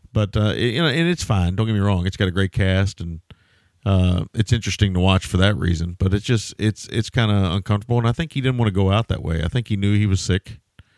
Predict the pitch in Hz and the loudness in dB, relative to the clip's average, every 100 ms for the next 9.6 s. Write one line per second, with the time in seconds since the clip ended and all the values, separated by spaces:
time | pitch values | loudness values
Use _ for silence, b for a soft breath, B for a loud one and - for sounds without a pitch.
0 | b b b b b - 92 95 95 95 | b b b b b -4 0 2 2 0
1 | 101 - 95 95 82 92 90 85 90 87 | 0 0 2 2 0 0 0 0 0 -2
2 | - 85 87 82 85 82 - 131 - - | -2 -4 -4 -2 -2 -4 -8 -8 -6 -8
3 | - 92 87 _ b b b b b b | -8 -6 -6 _ b b b b b b
4 | 123 135 185 151 147 143 131 120 104 - | 0 2 2 -2 -2 0 2 4 2 -2
5 | _ _ 107 - 143 151 - 90 - - | _ _ -16 -2 0 2 0 -2 -2 -10
6 | - 123 139 165 143 123 - 127 98 - | -2 0 0 0 -2 -4 -2 0 0 0
7 | 104 117 147 139 131 120 127 127 117 117 | 0 2 0 0 -2 0 2 2 2 2
8 | 104 110 110 107 101 80 107 - 85 82 | 2 2 2 2 0 0 0 0 -2 0
9 | 92 110 98 95 - | 2 0 0 -6 -6